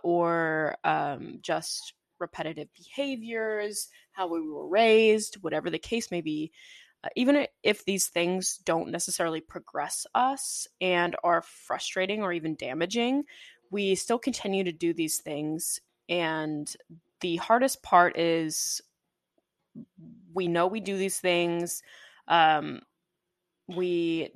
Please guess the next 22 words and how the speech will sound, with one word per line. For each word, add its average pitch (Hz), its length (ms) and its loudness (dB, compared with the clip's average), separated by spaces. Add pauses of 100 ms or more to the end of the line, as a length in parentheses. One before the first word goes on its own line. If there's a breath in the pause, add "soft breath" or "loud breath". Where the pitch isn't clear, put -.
don't 190 260 4
necessarily 190 680 4
know 156 840 0
or 156 280 -4
give 170 260 0
ourselves 165 440 2
the 160 100 -6
time, 160 560 -4
rather, 175 420 4
to 214 120 -6
think 196 180 -2
about 202 220 6
where 202 160 4
they 202 100 2
come 202 260 -2
from. 196 420 4 (760)
And 196 140 -4
some 202 200 2
of 269 60 2
the 330 60 8
main 190 360 4
forms 170 720 0